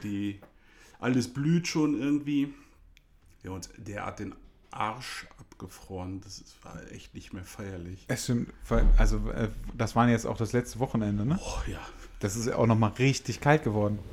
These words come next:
Speaker 1: Ja, es war
Speaker 2: Und
Speaker 1: aber
Speaker 2: es ist ja
Speaker 1: richtig
Speaker 2: da oben, also es ist ja da dann auch nochmal, also ich meine,
Speaker 1: Ja.
Speaker 2: gut, jetzt Usedom mal davon abgesehen,
Speaker 1: Ja,
Speaker 2: ne,
Speaker 1: Use-,
Speaker 2: aber
Speaker 1: ja,
Speaker 2: es ist
Speaker 1: Usedom
Speaker 2: ja beides
Speaker 1: auch.
Speaker 2: irgendwie da oben, es ist ja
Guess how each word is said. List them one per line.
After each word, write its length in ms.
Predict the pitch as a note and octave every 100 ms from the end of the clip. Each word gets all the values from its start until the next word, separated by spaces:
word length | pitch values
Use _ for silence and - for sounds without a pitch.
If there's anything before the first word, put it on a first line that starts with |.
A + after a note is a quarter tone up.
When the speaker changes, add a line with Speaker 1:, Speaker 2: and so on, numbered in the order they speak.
| -
Speaker 1:
Ja, 120 | -
es 120 | -
war 200 | E3 -
Speaker 2:
Und 60 | C3+
Speaker 1:
aber 40 | B2+
Speaker 2:
es 100 | B2
ist 180 | C#3
ja 60 | C#3+
Speaker 1:
richtig 200 | A#2+ -
Speaker 2:
da 60 | C#3
oben, 260 | C#3+ B2
also 340 | B2 B2 A#2 A#2
es 80 | A#2+
ist 100 | -
ja 100 | C3+
da 220 | C3 C#3+
dann 160 | C3
auch 100 | B2+
nochmal, 320 | B2+ B2 A#2+ -
also 140 | A2
ich 80 | G#2+
meine, 100 | B2
Speaker 1:
Ja. 100 | G#2+
Speaker 2:
gut, 140 | A#2 A#2+
jetzt 260 | A#2+ - C3 A2 -
Usedom 380 | C3 C3+ A#2+
mal 200 | A#2 -
davon 300 | C#3 A#2 -
abgesehen, 380 | A2 C3+ E3 -
Speaker 1:
Ja, 100 | A#2+
Speaker 2:
ne, 100 | - D3+
Speaker 1:
Use-, 60 | A#2
Speaker 2:
aber 140 | A2+ -
Speaker 1:
ja, 140 | A#2 G2
Speaker 2:
es 40 |
ist 60 | G2+
Speaker 1:
Usedom 280 | A#2+ A#2 G#2
Speaker 2:
ja 60 |
beides 360 | C3 B2+ D3+ D#3
Speaker 1:
auch. 20 | B2+
Speaker 2:
irgendwie 240 | B2+ A#2
da 100 | A#2+
oben, 180 | A#2+ C3
es 160 | C3+ -
ist 140 | B2
ja 100 | C3